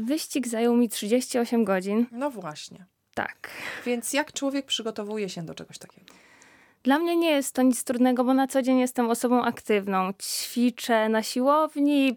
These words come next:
Speaker 1: pływam, ćwiczę w domu z obciążeniem własnego ciała, em, jeżdżę na rowerze, więc przygotowanie się do zawodów to tylko zwiększenie kilometrażu, ale też nie jakoś dużo,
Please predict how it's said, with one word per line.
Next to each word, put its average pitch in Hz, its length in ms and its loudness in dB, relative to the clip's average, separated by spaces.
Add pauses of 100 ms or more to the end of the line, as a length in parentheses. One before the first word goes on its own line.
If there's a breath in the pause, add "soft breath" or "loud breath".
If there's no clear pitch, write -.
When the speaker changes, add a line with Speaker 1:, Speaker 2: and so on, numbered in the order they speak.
(100)
Speaker 1:
pływam, 254 840 4
ćwiczę 208 380 -2
w 208 100 -6
domu 277 420 4
z 254 60 0
obciążeniem 269 560 2
własnego 254 480 2
ciała, 254 560 2 (600 loud breath)
em, 202 640 -4 (100)
jeżdżę 247 260 4
na 254 140 6
rowerze, 269 760 4 (400 loud breath)
więc 254 300 4
przygotowanie 262 580 2
się 285 120 0
do 240 100 -2
zawodów 254 500 0
to 247 360 2
tylko 277 300 -2
zwiększenie 240 500 0
kilometrażu, 202 800 -2 (540)
ale 403 200 4
też 220 320 -2
nie 226 120 2 (120)
jakoś 202 320 -6
dużo, 196 340 -10